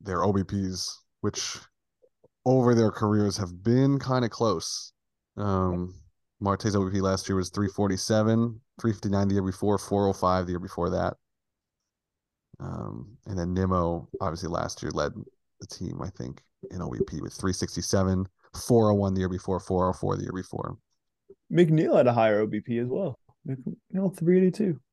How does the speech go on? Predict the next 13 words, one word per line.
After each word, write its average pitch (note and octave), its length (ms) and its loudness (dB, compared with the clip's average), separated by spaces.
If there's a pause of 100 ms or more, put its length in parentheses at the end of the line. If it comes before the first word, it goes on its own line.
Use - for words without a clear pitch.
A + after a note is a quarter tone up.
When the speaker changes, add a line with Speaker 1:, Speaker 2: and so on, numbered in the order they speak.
(520)
Speaker 2:
Vogelback D3+ 680 8
had D#3 140 8
a D#3 80 8
higher E3 400 6
O E3 80 8
B F3 140 6
P F#3 200 4
than F#3+ 160 8
both A3+ 260 2
of C#3 60 4
them, F#2 140 0
actually. G#2+ 400 -8
Wow. A2+ 360 -2